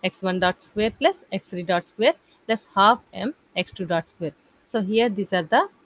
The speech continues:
velocities. So, uh, poten-,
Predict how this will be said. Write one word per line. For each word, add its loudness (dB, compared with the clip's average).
velocities. -2
So, -2
uh, -2
poten-, 0